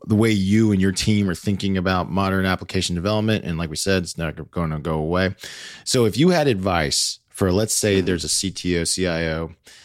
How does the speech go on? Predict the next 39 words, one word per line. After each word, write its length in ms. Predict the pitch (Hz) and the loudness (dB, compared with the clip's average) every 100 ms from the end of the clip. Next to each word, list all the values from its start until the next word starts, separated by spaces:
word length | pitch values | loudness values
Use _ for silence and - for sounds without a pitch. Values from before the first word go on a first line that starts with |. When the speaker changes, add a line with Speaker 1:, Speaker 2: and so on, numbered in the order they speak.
| _ | _
Speaker 1:
listening 280 | 101 - 95 | -2 -2 -2
to 80 | 87 | -4
this 140 | 85 82 | -4 -4
show, 420 | - 73 71 - _ _ - _ | -2 -4 -6 -10 _ _ -20 _
they're 180 | 98 92 | 0 2
at 260 | 87 87 - | 2 0 -4
a 40 | - | -8
couple 260 | - 101 | -6 -4
hundred 280 | 87 90 87 | -4 -2 -2
employees 380 | 85 - 80 78 | -4 -6 -6 -6
and 80 | 80 | -6
they're 80 | 135 | -2
about 180 | 160 - | -2 -4
to 60 | |
expand, 360 | - - 85 76 | -6 -4 -2 -2
multi-location, 760 | 92 104 95 101 92 - 90 | -4 -2 -2 0 -2 0 -2
multi, 680 | 90 90 98 92 92 90 - | -2 -2 -2 -2 -2 -6 -8
you 120 | 104 98 | -4 -2
know, 240 | 85 87 - | -2 -4 -2
mul-, 260 | 127 120 - | 0 0 -4
hybrid. 680 | 117 - 107 107 101 101 98 | -10 -2 0 2 4 4 2
They 80 | 90 | 2
gotta 180 | 101 95 | 0 0
go 240 | 101 101 101 | 0 0 0
wider 480 | 107 107 107 110 107 | -2 0 0 2 2
availability 500 | 104 104 98 101 95 | 2 2 2 2 2
zones. 320 | 95 98 90 | 0 0 0
They're 120 | 92 | -2
starting 320 | - 123 110 | -2 0 -2
to 60 | 101 | -2
land 200 | 110 107 | 0 0
enterprise 340 | 107 92 101 | -2 -2 -4
customers 360 | - 101 - 95 | -2 -4 -2 -2
that 80 | 95 | -4
are 40 | |
pushing 440 | - 127 - 113 107 | -2 -2 0 0 0
them 240 | 104 95 - - _ | 0 -2 -8 -20 _
further 240 | 110 104 98 | 0 2 4
ahead. 320 | 98 95 | 2 0